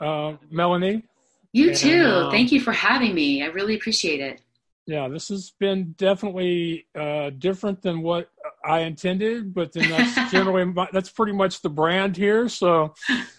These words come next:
Speaker 1: we, uh, we never really know where it's going to end up. And, but I think today was really good, especially with the quiz and this, you know, us sharing some of our,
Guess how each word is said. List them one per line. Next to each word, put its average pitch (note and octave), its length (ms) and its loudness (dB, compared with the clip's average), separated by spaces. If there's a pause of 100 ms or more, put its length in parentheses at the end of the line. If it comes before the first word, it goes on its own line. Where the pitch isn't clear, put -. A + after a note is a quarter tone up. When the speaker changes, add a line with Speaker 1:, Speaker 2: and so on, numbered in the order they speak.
(300)
Speaker 1:
we, F#3+ 300 4
uh, F3 300 2
we G3 160 0
never A3+ 180 0
really G#3+ 240 2
know G3+ 200 2
where G3 260 2
it's F#3+ 120 -2
going F#3 260 2
to E3+ 120 -4
end D#3 240 -4
up. D#3 300 -2
And, D#3+ 360 -10 (120)
but F3 100 -2
I F#3 80 0
think B3+ 220 -4
today A3+ 260 -2
was G3+ 160 -2
really G3+ 200 -2
good, F#3 180 0
especially F#3 520 -2
with D#3+ 240 -4
the D3 120 -4
quiz D#3+ 680 -4 (160)
and C#3+ 520 -6 (340)
this, - 260 -10 (220)
you D3+ 80 -12
know, C#3 120 -8
us D#3+ 420 -6 (100)
sharing F#3+ 320 -2
some F3 200 -6
of D3+ 120 -8
our, D3+ 400 0